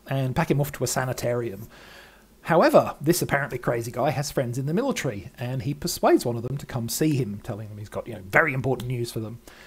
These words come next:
Uh, and when they oblige him, he expounds a theory that enemy forces are digging their way beneath the United States in preparation for a subterranean sneak attack. The friend, naturally enough, isn't buying what this guy is selling. At least,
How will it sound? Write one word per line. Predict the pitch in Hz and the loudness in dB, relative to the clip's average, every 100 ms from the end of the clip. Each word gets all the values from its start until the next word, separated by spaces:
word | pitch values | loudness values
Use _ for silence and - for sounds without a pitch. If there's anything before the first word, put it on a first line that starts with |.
| - - | -16 -4
Uh, | 127 120 139 | -2 -2 -2
and | 127 | -2
when | 143 | 0
they | 139 131 | 2 2
oblige | 120 139 175 - | 6 8 8 6
him, | 202 285 | 2 2
he | 160 | 2
expounds | 139 - 165 180 147 | 0 -2 2 2 2
a | |
theory | 147 - 143 120 | -2 -2 0 0
that | 110 - | -6 -2
enemy | 226 233 196 | 0 2 2
forces | 185 160 135 107 | 6 6 4 -2
are | |
digging | 120 107 214 214 196 | -4 0 0 4 4
their | 165 147 | 4 4
way | 139 135 | 2 2
beneath | 120 120 156 185 - | 0 0 2 2 0
the | 151 | -2
United | 147 143 135 127 | 0 2 0 0
States | - 139 117 - | 0 0 0 -6
in | 110 | -8
preparation | 101 143 - 123 139 - 131 | -4 -4 -2 -4 -2 -2 -4
for | 123 98 | -4 -6
a | - | -6
subterranean | - - 165 131 139 147 147 143 131 127 | 0 6 6 6 2 4 4 2 -2 0
sneak | 120 - - 131 139 | 4 4 2 0 0
attack. | 127 131 - - - - - - - - - - - - - | 0 -2 -4 -10 -18 -18 -20 -20 -20 -20 -20 -20 -20 -8 0
The | |
friend, | 180 392 190 147 - | 4 6 6 2 -4
naturally | 127 - 110 110 | -6 -4 -6 2
enough, | 143 226 - - _ _ _ _ - - - _ - - | 4 4 0 -16 _ _ _ _ -20 -20 -20 _ -8 2
isn't | 285 226 | 2 4
buying | 170 156 143 | 8 8 8
what | 139 | 0
this | 139 | -2
guy | - 107 | -4 -6
is | 104 | -2
selling. | - 110 92 90 - - _ _ - | -2 -2 -4 -8 -14 -20 _ _ -2
At | 180 | 4
least, | 208 202 - - | 4 4 0 -4